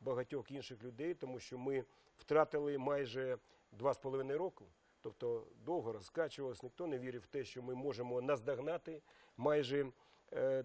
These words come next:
той потяг, який набрав, е, дуже велику швидкі-, швидкість. Тобто часу ставало все менше, і, е, підготовка не зовсім була ритмічна. Але сьогодні ми впевнені в тому, що все, що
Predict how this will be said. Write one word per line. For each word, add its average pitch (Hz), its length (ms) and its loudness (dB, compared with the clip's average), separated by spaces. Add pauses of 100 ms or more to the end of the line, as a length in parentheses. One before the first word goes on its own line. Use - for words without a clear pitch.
той 143 340 2 (920)
потяг, 180 360 8
який 143 240 -2
набрав, 143 480 6 (360)
е, - 60 2 (1080)
дуже 139 240 0
велику 156 280 2
швидкі-, - 480 -8
швидкість. - 520 -6 (240)
Тобто 131 280 -4
часу 156 380 4
ставало 139 400 2
все 139 180 -2
менше, 185 420 -2 (540)
і, 139 500 0 (120)
е, 135 400 2 (140)
підготовка 139 1160 0 (100)
не 135 240 2
зовсім 135 520 -4 (260)
була 135 520 4 (100)
ритмічна. 131 600 -4 (340)
Але 143 160 -4
сьогодні 147 300 -4
ми 139 480 0
впевнені 135 540 -2
в 120 80 -10
тому, 123 340 -2
що 117 540 -4
все, 139 280 -2
що 123 540 0